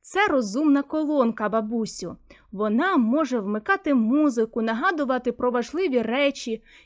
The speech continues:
відповідати на запитання, навіть управляти іншими гаджетами в будинку». «Так, тепер ти зможеш замовляти пісню за допомогою голосу,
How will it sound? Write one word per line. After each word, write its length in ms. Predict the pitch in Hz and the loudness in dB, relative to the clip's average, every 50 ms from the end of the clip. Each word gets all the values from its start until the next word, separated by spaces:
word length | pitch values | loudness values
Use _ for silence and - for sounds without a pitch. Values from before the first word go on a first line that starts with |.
| _ - | _ -12
відповідати 680 | 233 - _ - 254 214 254 220 349 381 370 - 269 | -12 -10 _ -6 -4 -4 -2 0 0 0 2 0 0
на 140 | 240 247 226 | 0 0 0
запитання, 800 | 202 220 220 - 226 226 - 269 302 339 339 311 277 262 240 233 - _ _ _ _ _ _ - | 0 -2 -2 -2 -4 -6 -2 -2 0 0 2 2 2 2 0 -2 -8 _ _ _ _ _ _ -8
навіть 480 | 214 214 254 339 381 339 294 233 - - | -4 -2 -2 0 0 2 0 0 -2 -4
управляти 680 | 240 - - 247 233 208 220 240 302 359 381 370 - 247 | -10 -6 -4 -2 -2 0 0 2 2 2 2 0 -2 -4
іншими 720 | - - - 269 320 339 - - 277 254 233 220 190 190 185 | -4 -2 -2 0 0 0 0 0 0 0 0 0 0 0 0
гаджетами 600 | 247 320 330 302 320 330 330 339 320 320 330 320 | 2 2 2 2 0 -4 -2 0 0 2 2 0
в 20 | |
будинку». 800 | 277 277 370 370 339 359 311 240 208 196 - _ - 185 170 185 - _ _ _ _ _ _ _ _ - | 0 2 0 2 2 2 2 2 0 -2 -4 _ -8 -8 -8 -10 -12 _ _ _ _ _ _ _ _ 0
«Так, 380 | - 294 320 339 302 - - - | 2 4 6 6 4 2 0 -2
тепер 440 | - 240 226 - - 330 370 392 392 | -2 -2 -2 0 2 2 2 2 2
ти 180 | - 269 254 | 2 0 0
зможеш 520 | 226 208 226 226 277 370 381 302 277 233 226 | 2 2 0 0 2 0 0 -2 -2 -4 -4
замовляти 680 | 214 233 226 233 240 226 240 277 320 330 330 - 240 220 | -2 0 0 0 0 0 0 0 0 0 0 -2 -4 -4
пісню 560 | - - 277 339 381 381 - - 277 233 214 | -4 -2 0 0 0 0 -2 -2 -2 -2 0
за 100 | 202 220 | 0 0
допомогою 800 | 208 233 214 - 240 226 233 269 339 349 349 359 311 359 349 302 | 0 0 0 0 2 2 2 2 2 2 2 2 4 2 2 0
голосу, 640 | - 359 349 285 220 196 190 185 - - 185 170 | 0 0 2 2 2 2 0 -2 -4 -8 -12 -12